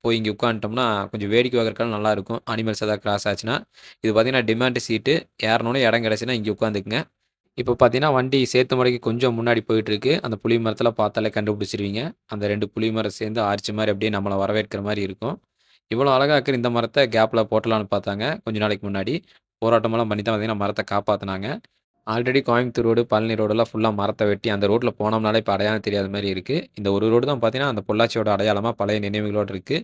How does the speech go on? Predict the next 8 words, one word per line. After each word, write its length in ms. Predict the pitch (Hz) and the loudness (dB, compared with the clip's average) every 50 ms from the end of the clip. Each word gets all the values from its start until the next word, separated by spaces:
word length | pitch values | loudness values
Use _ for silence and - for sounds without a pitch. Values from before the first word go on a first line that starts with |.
| - _ _ - - - _ | -8 _ _ -20 -20 -20 _
இந்த 160 | _ 104 101 | _ -4 -2
ஒரு 200 | 98 98 104 113 | 0 2 0 0
லைன்லயாவது 500 | 104 104 110 113 120 123 117 117 117 120 | 2 2 0 0 0 2 2 2 2 2
இந்த 140 | 127 120 113 | 2 0 -2
மரங்களை 400 | 104 101 101 104 110 110 104 104 | -2 -2 -2 -2 -2 0 0 0
வெட்டாம 300 | 101 98 92 - 107 104 | 0 -2 -2 -4 -4 -4
விட்டாங்கன்னா 520 | 101 98 98 - 98 98 101 110 113 107 92 | -4 -4 -4 -2 -4 -4 -4 -4 -6 -6 -6
சந்தோஷம். 560 | - - 95 95 101 98 95 - 110 131 | -8 -8 -10 -8 -6 -6 -6 -6 -8 -8